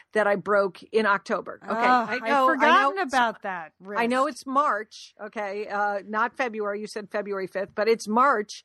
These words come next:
Speaker 2: Oh,
Speaker 1: and
Speaker 2: it's
Speaker 1: I
Speaker 2: March. <laughs> Okay, sorry.
Speaker 1: It's all right. It's all right, Leanne. It's all right. We all knew.
Speaker 2: Okay.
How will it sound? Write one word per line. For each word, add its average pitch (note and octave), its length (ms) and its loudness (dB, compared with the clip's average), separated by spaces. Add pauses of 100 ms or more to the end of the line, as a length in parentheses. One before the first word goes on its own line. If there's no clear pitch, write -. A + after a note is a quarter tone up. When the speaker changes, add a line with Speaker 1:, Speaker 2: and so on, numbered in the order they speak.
(160)
Speaker 2:
Oh, D4 160 2
Speaker 1:
and A3 100 4
Speaker 2:
it's A3 60 4
Speaker 1:
I - 40 0
Speaker 2:
March. F4 500 4
<laughs> - 60 -20 (420)
Okay, E4+ 320 2 (260)
sorry. - 540 -6 (240)
Speaker 1:
It's - 100 -2
all F#4+ 140 6
right. B3+ 260 -2
It's C4 180 -8
all D#4 140 2
right, C4+ 160 -4
Leanne. A#3+ 400 -12
It's A3 180 -18
all A#3 140 -8
right. F#3+ 240 -14
We G#3 140 -6
all B3 180 0
knew. B3 140 -8
Speaker 2:
Okay. A3+ 180 -6